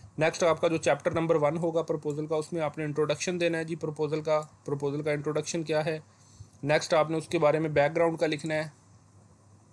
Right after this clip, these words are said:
कि उस topic पे पहले से क्या working हुई है, किस तरह के लोगों ने कैसे कैसे काम किया है।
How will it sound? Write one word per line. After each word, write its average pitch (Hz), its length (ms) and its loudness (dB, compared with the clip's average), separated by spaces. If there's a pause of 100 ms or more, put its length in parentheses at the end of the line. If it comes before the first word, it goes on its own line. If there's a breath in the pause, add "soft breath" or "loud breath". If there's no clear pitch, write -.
(300)
कि 165 60 2
उस 170 160 0
topic 156 260 2
पे 165 60 -2
पहले 156 280 2
से 160 100 -4
क्या 156 180 0
working 156 340 -2
हुई 156 140 0
है, 160 80 0
किस 156 200 -10
तरह 160 160 0
के 156 100 -4
लोगों 147 260 -2
ने 160 80 -6
कैसे 156 280 -2
कैसे 156 240 -4
काम 147 260 -2
किया 147 240 -4
है। 143 120 -6